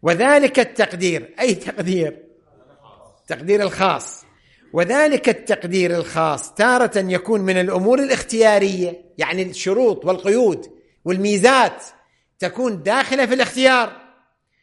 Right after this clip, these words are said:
وأخرى لا يكون كذلك. تقول: "لا، ميزات خارجة عن اختياري. عباية صوفية، خو صوفية،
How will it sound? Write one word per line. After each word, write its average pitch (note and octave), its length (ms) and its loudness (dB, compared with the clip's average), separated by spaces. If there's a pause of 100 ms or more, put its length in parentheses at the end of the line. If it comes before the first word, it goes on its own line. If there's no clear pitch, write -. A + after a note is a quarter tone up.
(180)
وأخرى D#3+ 600 -10
لا G3 220 -10
يكون E3 480 -12
كذلك. A#2 580 -20 (880)
تقول: C#3 180 -12
"لا، C3+ 280 -4 (220)
ميزات C#3+ 520 -4
خارجة F#3 380 -8
عن A#2 120 -10
اختياري. A2+ 560 -16 (520)
عباية E3+ 440 -6
صوفية، C#3+ 800 -8
خو A2+ 140 -16
صوفية، D3+ 600 -10